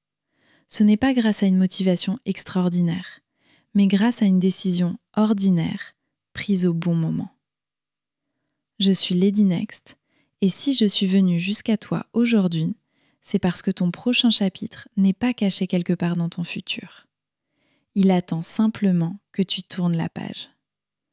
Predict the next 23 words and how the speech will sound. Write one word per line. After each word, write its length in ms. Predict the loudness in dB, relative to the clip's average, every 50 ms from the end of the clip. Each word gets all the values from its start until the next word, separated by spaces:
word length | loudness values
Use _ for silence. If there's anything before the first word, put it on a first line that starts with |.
| _ _ _ _ _ _
N'oublie 400 | 2 4 4 4 2 2 0 0
jamais 500 | 2 2 2 2 2 2 2 2 0 -2
ceci. 500 | -2 -4 -4 -4 -4 -4 -4 -6 -8 -10 -12 _ _ _ _ _ _ _ _ _ _ _ _ _ _ _ _ _ _ 2
La 200 | 4 4 4 4
vie 220 | 4 4 2 2
récompense 580 | 4 2 0 0 0 -2 -2 -2 0 0 0 -2
rarement 580 | 0 -2 -2 0 2 4 2 2 0 -2 -8 -4 0
les 160 | 0 0 0
femmes 300 | 0 0 0 0 0 0
qui 160 | -2 0 -2
attendent 300 | -2 -2 -2 -2 0 0
le 140 | 2 2 2
moment 300 | 2 2 2 0 -2 -4
parfait. 460 | -4 -6 -8 -8 -10 -14 -16 -16 -16 -16 _ _ _ _ _ _ _ _ _ _ _ _ _ _ _ _ _ _ _ _ _ _
Elle 260 | 2 4 4 6 4
ouvre 320 | 4 4 2 2 2 2 4
des 160 | 2 2 0
portes 480 | 0 -2 -4 -4 -4 -6 -12 -20 -20 _ _ _ _ _ _ _
à 100 | 0 2
celles 260 | 2 4 2 2 0
qui 200 | -2 -6 -12 -10 -4
osent 260 | 0 0 2 2 0
frapper 580 | -2 -2 -4 -4 -4 -2 -2 -2 -4 -4 -4